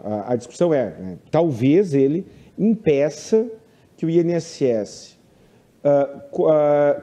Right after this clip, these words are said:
casse benefícios que tenham sido, ah, concedidos pela via judicial. Por, qual, qual é o fundamento? Eu sou I N S S, eu tenho interesse de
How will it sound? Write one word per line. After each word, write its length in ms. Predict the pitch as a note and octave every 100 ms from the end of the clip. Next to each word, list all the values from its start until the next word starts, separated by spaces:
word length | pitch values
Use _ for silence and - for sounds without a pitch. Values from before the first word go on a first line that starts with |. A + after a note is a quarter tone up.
| -
casse 580 | - F3+ B3+ - - A#3
benefícios 1600 | D3+ C3+ E3 D#3 D3 - - - A#2+ A2+ - G#3 C4+ C#4 - _ _ _ _
que 120 | - E3
tenham 240 | F#3+ F3+
sido, 500 | - - E3 F3+ G#3
ah, 500 | D#3 D#3 D3+ D3+ D3 -
concedidos 800 | E3 D#3 D3+ A2+ C#3 D#3+ D#3+ - _
pela 200 | - D#3
via 200 | B2 D3 D3
judicial. 760 | A#2 F3+ F3 G#3 - C#3+ F2+ C#2 - _ - _ _ -
Por, 160 | D#3 - - A2+
qual, 240 | - D3 C3+
qual 140 | D3+
é 20 |
o 60 | D#3
fundamento? 640 | E3 E3 C#3+ A#2 G2 - _ - - - -
Eu 120 | D#3+ D#3+
sou 200 | - F3
I 80 |
N 120 | F3 F#3
S 260 | F3+ -
S, 560 | G#3+ B3 D4+ - C#4 C#4+ - _ -
eu 140 | F3+
tenho 260 | F#3 G#3 G3
interesse 580 | G3 G3 F#3 F3 F3+ E3
de 420 | C#3 C#3+ D3+ C#3+